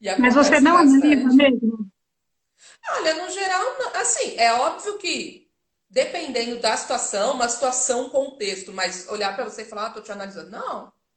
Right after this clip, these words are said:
Speaker 1: Ah, não faço
Speaker 2: É.
Speaker 1: não, gente, desculpa.
Speaker 2: É, é muito desgastante, né?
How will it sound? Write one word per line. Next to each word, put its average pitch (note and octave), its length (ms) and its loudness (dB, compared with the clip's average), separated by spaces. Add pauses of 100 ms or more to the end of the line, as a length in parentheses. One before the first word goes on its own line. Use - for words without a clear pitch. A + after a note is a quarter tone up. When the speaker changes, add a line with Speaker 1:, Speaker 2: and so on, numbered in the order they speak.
(1300)
Speaker 1:
Ah, E3 180 -6
não G3 100 -10
faço A3 300 -2
Speaker 2:
É. G#3+ 40 -6
Speaker 1:
não, C4+ 200 -6
gente, A#3+ 340 -12
desculpa. D4+ 640 -12 (600)
Speaker 2:
É, B3+ 80 2
é B3 40 4
muito C4+ 260 8
desgastante, C#4+ 920 4
né? B3 340 6